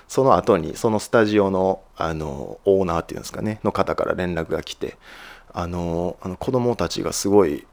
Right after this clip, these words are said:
あの、ブッダ先生がいいって言ってたんで、また来週から来ていただけないですか」ってなって。<laughs>「なんでやねん」ってなって。まあ、それはお断りしたっていうことがありましたね。まあ、ということがあるので、やっぱりその、イライラしてしまっ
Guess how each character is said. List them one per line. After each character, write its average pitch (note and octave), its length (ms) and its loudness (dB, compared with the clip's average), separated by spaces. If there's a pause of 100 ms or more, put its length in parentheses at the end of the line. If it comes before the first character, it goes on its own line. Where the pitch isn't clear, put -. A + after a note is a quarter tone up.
(160)
あ E2 140 -6
の、 E2 120 -8
ブ G#2 120 0
ッ A2+ 100 -6
ダ E2 140 -2
先 E2+ 220 -4
生 C2 360 -4 (200)
が - 220 -4
い F#2+ 140 -4
い - 40 0
っ - 20 -6
て D2 160 -8
言 D2 60 -6
っ - 20 -20
て - 100 -14
た B1 140 -10
ん A#1+ 80 -14
で、 A#1 200 -12
ま F#2+ 140 -6
た F2 120 -4
来 G#2+ 160 4
週 - 180 -2
か - 100 -2
ら A#1+ 120 -4
来 - 100 -16
て G#2+ 100 -2
い G#2 60 -2
た G#2 80 -2
だ - 140 2
け G#2+ 80 -4 (100)
な G#2+ 60 -4
い - 20 -6
で G#2+ 120 -2
す - 120 -10
か」 - 180 -8
っ - 40 -20
て - 140 -8
な - 20 -14
っ - 40 -16
て。 - 300 -14 (240)
<laughs> - 200 -8 (220)
「な F#2 120 0
ん F#2+ 120 -4
で G#2 80 2
や A#2 120 4
ね E2+ 100 -4
ん」 - 20 -8
っ - 20 -10
て - 80 -10
な G#1 60 -10
っ - 20 -16
て。 - 160 -16 (160)
ま G2 180 0
あ、 - 40 -2
そ F2+ 100 0
れ F2 60 6
は E2 60 6
お E2+ 60 0
断 D#2+ 360 0
り - 80 -6
し - 100 -8
た A#2 120 4
っ - 80 -2
て C2+ 80 -4
い A1 120 -6
う - 80 -12 (440)
こ F#2 100 -2
と D#2+ 120 -2
が B1 240 -4 (100)
あ D#2 80 -6
り D#2 80 -8
ま D#2+ 120 -10
し - 80 -8
た - 120 -16
ね。 - 240 -18 (480)
ま G2 340 2
あ、 - 120 -20 (160)
と B2+ 80 6
い B2+ 40 8
う B2+ 60 4
こ D3+ 100 10
と - 160 4
が A1+ 300 2
あ - 20 2
る G2 100 2
の G#2 160 0
で、 C#2+ 280 2
や - 80 0
っ - 20 -18
ぱ A#2 120 2
り F#2+ 40 0
そ F#2+ 100 0
の、 F#2+ 220 0
イ F3 140 2
ラ - 100 10
イ F#2+ 80 8
ラ - 120 2
し - 100 -6
て E2+ 100 -6
し - 140 -4
ま F2 80 -2
っ - 60 -8